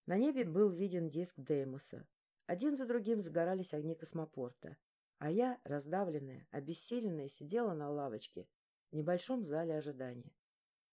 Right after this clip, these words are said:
Вот только ожидать мне было нечего и некого.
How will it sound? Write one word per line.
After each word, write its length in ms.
Вот 140
только 300
ожидать 440
мне 160
было 260
нечего 540
и 100
некого. 580